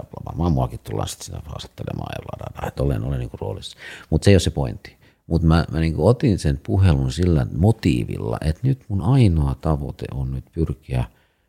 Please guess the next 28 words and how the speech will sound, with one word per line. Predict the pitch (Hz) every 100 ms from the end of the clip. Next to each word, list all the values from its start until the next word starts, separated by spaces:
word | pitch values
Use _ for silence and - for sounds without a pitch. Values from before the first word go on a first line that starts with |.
| _ _ _ -
niin | -
kuin, | - 71
löytämään | 71 71 - 57 53 53
se | - -
yhteys, | - - - - -
että | -
löydänkö | 131 143 73 -
mä. | - - - _ _ _ _ _ _
Ja | -
nimenomaan | 87 101 82 78 73
niin | 98 104 67
päin | 78 78 73 67
vielä, | 71 69 62 58 - _ _ _ _ _ _ _ _ _ _ -
että, | 71 67 _ - 60 - _ _ _ _ -
että | 69 - -
saanko | - 90 90 80
mä | 71
heräteltyä | 65 85 80 71 67 60 - 62 62
hänessä | 64 78 69 65 - -
sen | - 104 - -
yhteydenoton | - - - - - - - 57
ikään | 50 - 60
kuin | - 76
askeleen | 76 - - - -
mua | 60 123 -
kohti. | - - - - - _ _ _ _ _ _ _ _ _ _ _ - _ _ _ _ _ _ -
Tunnin | 107 85 55 -
puhelu. | 87 73 62 60